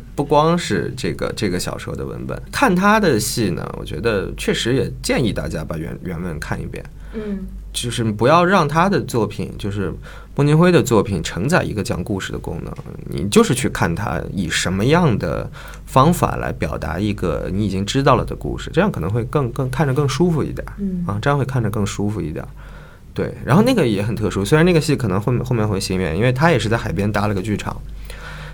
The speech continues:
Speaker 1: 他有一些海浪声，挺酷的。他，他后来甚至有，有一个投影，就有个光就直接打海滩上了，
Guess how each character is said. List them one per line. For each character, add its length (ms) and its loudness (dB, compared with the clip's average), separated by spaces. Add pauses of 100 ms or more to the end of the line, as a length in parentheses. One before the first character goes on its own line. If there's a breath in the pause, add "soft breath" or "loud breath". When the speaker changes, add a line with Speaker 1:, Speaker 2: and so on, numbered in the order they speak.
Speaker 1:
他 100 4
有 160 8
一 80 4
些 420 6 (280 loud breath)
海 160 2
浪 260 8
声， 260 2 (380)
挺 140 2
酷 180 0
的。 320 -2
他， 220 2
他 140 -6
后 160 6
来 120 6
甚 180 4
至 140 6
有， 140 4
有 200 0
一 80 0
个 100 0
投 220 0
影， 200 2 (100)
就 100 4
有 120 4
个 100 4
光 320 4
就 80 6
直 100 2
接 80 8
打 200 2
海 120 0
滩 240 4
上 140 2
了， 220 -4